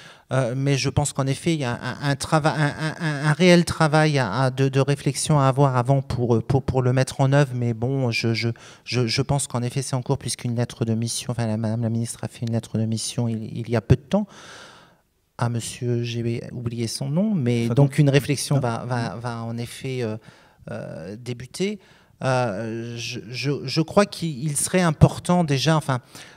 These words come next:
Speaker 1: euh, l-, lorsque je vous parlais tout à l'heure du apprendre à travailler ensemble, travailler, euh, être ensemble autour d'une table, je pense que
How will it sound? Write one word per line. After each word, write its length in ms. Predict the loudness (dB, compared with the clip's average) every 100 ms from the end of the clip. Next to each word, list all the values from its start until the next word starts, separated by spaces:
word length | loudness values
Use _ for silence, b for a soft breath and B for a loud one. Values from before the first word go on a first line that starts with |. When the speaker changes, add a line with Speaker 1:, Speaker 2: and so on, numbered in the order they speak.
| -4
Speaker 1:
euh, 100 | 2
l-, 200 | 4 6 6
lorsque 300 | 6 6 4
je 100 | 4
vous 80 |
parlais 300 | 4 4 4
tout 200 | 2 2
à 60 | 2
l'heure 200 | 4 0
du 220 | -4 -8 -6
apprendre 400 | -4 -2 0 -2
à 20 |
travailler 380 | -2 0 2 0
ensemble, 420 | 0 0 0 0
travailler, 720 | 0 -2 0 -2 -4 -4 -4
euh, 680 | -4 -2 -2 -4 -4 -6 -6 -4
être 380 | -2 -2 -2 -12 -2
ensemble 400 | -2 2 2 2
autour 220 | 2 0
d'une 180 | 2 2
table, 260 | 2 2
je 140 | 2 2
pense 300 | 2 0 2
que 260 | 2 2